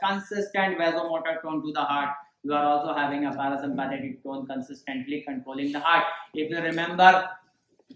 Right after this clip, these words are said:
S A node has an intrinsic activity of firing at hundred beats per second, per minute. But it is not firing at hundred beats per minute. Because parasympathetically, S A node has been downgraded,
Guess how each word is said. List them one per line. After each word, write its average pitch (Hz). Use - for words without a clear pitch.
S 160
A 196
node 180
has 170
an 175
intrinsic 180
activity 175
of 175
firing 165
at 160
hundred 165
beats 160
per 156
second, -
per 165
minute. 143
But 139
it 160
is 160
not 185
firing 175
at 160
hundred 160
beats 151
per 147
minute. 143
Because 165
parasympathetically, 170
S -
A 175
node 170
has 156
been 160
downgraded, 156